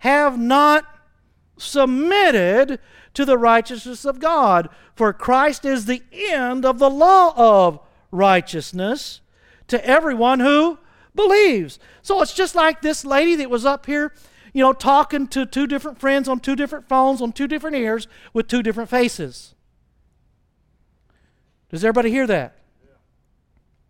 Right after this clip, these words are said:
That there's the law of righteousness, and then there's God's righteousness. You know, and there's knowledge, and the key,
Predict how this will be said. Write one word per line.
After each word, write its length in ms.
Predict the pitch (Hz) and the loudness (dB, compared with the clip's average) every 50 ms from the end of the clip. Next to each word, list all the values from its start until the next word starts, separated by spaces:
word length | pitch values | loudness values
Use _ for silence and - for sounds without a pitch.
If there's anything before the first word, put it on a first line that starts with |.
| _ _ _ _ _ _ - - | _ _ _ _ _ _ -8 -2
That 200 | - 254 269 - | 0 2 2 2
there's 280 | 294 302 294 294 277 226 | 2 4 4 2 2 0
the 160 | 214 277 262 | 0 0 2
law 560 | 262 262 285 339 381 381 381 349 302 254 254 | 2 4 4 6 6 6 6 6 6 4 4
of 120 | 233 202 | 2 2
righteousness, 1080 | 220 220 220 220 220 220 - 247 240 - - 233 254 254 277 294 285 - - - - - _ _ _ _ _ _ _ _ _ _ _ _ _ _ _ _ _ _ _ _ _ _ _ _ | 2 4 4 4 4 2 -2 -6 -10 -10 -8 -4 -2 -2 -2 -4 -6 -8 -14 -14 -18 -20 _ _ _ _ _ _ _ _ _ _ _ _ _ _ _ _ _ _ _ _ _ _ _ _
and 180 | - 233 240 247 | -4 -4 -2 -2
then 120 | 254 247 | -2 0
there's 180 | 247 240 240 208 | 0 -2 -2 -2
God's 400 | 208 294 294 269 233 202 160 180 | -2 0 2 2 0 0 -2 -2
righteousness. 880 | 180 175 170 151 - - 131 - - 135 120 110 - - - - - _ _ _ _ _ _ _ _ _ _ _ _ _ _ _ _ _ _ _ _ _ _ _ _ _ _ - | -2 0 0 -2 -4 -10 -18 -18 -18 -20 -20 -20 -20 -20 -20 -20 -20 _ _ _ _ _ _ _ _ _ _ _ _ _ _ _ _ _ _ _ _ _ _ _ _ _ _ -4
You 100 | 240 240 | 0 0
know, 80 | 262 | 2
and 180 | 262 247 240 240 | 2 0 0 0
there's 240 | 240 233 226 196 202 | 0 0 -2 -2 -2
knowledge, 540 | 240 247 285 330 370 370 311 254 220 - | -2 0 2 2 4 4 2 2 0 -2
and 180 | 240 226 208 190 - _ _ _ | -4 -8 -10 -10 -14 _ _ _
the 140 | 220 226 220 | -4 -4 -4
key, 320 | - - - 311 349 349 | -6 -8 -8 -6 -6 -6